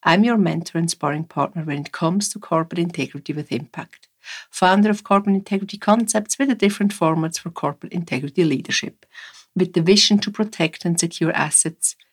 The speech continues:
reputation, and actionability, yours and the one of your organization. Why? Because corporate integrity matters to all of us, and having Patricia as expert in external audit and quality,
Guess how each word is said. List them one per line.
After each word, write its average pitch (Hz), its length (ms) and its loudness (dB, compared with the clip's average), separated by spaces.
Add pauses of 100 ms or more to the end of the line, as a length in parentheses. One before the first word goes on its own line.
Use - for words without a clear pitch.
(160)
reputation, 151 720 -2
and 143 160 -6
actionability, 131 880 -4 (1000)
yours 151 440 2
and 160 140 -2
the 160 100 -4
one 143 200 -2
of 147 140 -8
your 139 180 -2
organization. 156 760 -2 (460)
Why? 214 320 4 (540)
Because 247 300 2
corporate 220 400 2
integrity 208 460 0
matters 180 480 0
to - 140 2
all 202 200 6
of 233 180 -2
us, - 300 -10
and 190 120 2
having 214 320 4
Patricia 208 520 4
as 170 240 2
expert 165 600 0
in 170 160 -4
external 196 600 0
audit 170 360 0
and 170 180 -4
quality, 196 640 0